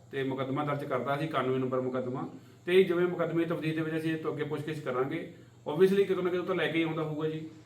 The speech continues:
ਤੇ ਉਹ ਜਿਵੇਂ ਜਿਵੇਂ ਸਾਡੇ ਕੋਲ ਤੱਥ ਸਾਹਮਣੇ ਆਈ ਜਾਣਗੇ, ਅਸੀਂ ਤੁਹਾਨੂੰ ਬਰੀਫ ਕਰੀ ਜਾਵਾਂਗੇ। ਇੱਥੇ ਸਾਡਾ ਤੁਹਾਨੂੰ ਬੁਲਾ ਕੇ ਦੱਸਣ ਦਾ ਮਕਸਦ ਸ-, ਇੱਕ ਇਹ ਵੀ ਸੀਗਾ ਵੀ ਅਫਵਾਹਾਂ ਤੋਂ ਬਚੋ। ਜਿਹੜੇ, ਅ, ਜਿਹੜੀ ਪੰਜਾਬ ਸਰਕਾਰ ਦੀਆਂ ਬੜੀਆਂ ਸਖਤ ਹਦਾਇਤਾਂ ਨੇ ਜੀ ਨਸ਼ਿਆਂ ਦੇ ਖਿਲਾਫ, ਉਸੇ ਦੇ ਤਹਿਤ ਹੀ ਜਿਹੜੇ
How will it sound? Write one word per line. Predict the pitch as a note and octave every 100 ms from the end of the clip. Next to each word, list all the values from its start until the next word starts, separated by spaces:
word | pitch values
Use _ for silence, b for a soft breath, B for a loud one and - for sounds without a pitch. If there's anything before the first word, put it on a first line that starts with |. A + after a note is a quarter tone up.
| B
ਤੇ | D3
ਉਹ | D3
ਜਿਵੇਂ | D3 D#3+
ਜਿਵੇਂ | E3+
ਸਾਡੇ | E3+ D#3+
ਕੋਲ | D#3+
ਤੱਥ | D3 - -
ਸਾਹਮਣੇ | D3 D3+
ਆਈ | C#3+
ਜਾਣਗੇ, | D3+ F#3
ਅਸੀਂ | E3+
ਤੁਹਾਨੂੰ | D#3+ C3
ਬਰੀਫ | C3 B2
ਕਰੀ | A#2+
ਜਾਵਾਂਗੇ। | A2+ A#2+ B2+ B2 B2
ਇੱਥੇ | D#3+
ਸਾਡਾ | F3 E3+ F3+ F3+ F3+ F3
ਤੁਹਾਨੂੰ | D#3+ D#3
ਬੁਲਾ | D3 C#3+ C#3
ਕੇ | D#3+
ਦੱਸਣ | D3+ D3+ D#3+
ਦਾ |
ਮਕਸਦ | D#3 C#3 D#3+
ਸ-, | D#3 D#3
ਇੱਕ | C#3 C#3
ਇਹ | C#3+
ਵੀ | F3+
ਸੀਗਾ | D#3+ D#3+ E3+ E3+ - B B B -
ਵੀ | F3 E3+ F3
ਅਫਵਾਹਾਂ | C3 C#3+ D#3+ -
ਤੋਂ | F#3+
ਬਚੋ। | C#3+ C#3+ F3+ - B B B B -
ਜਿਹੜੇ, | D#3 E3+
ਅ, | D#3+ C3+ C3 B2+ B2+ B2+
ਜਿਹੜੀ | C#3 D#3
ਪੰਜਾਬ | D3+ C#3+ C#3+
ਸਰਕਾਰ | D3 D#3 D#3 D#3
ਦੀਆਂ | D#3+ D#3
ਬੜੀਆਂ | C#3 D#3
ਸਖਤ | D#3+ D3 D#3
ਹਦਾਇਤਾਂ | D#3+ E3 C#3+ C3
ਨੇ | C#3
ਜੀ | D#3+ D#3
ਨਸ਼ਿਆਂ | C3+ D3
ਦੇ | C#3
ਖਿਲਾਫ, | C#3+ D3 C#3 D#3+ F#3+ B B -
ਉਸੇ | D#3 E3+
ਦੇ | F3+
ਤਹਿਤ | E3+ D#3+ E3
ਹੀ | E3+
ਜਿਹੜੇ | E3+ F3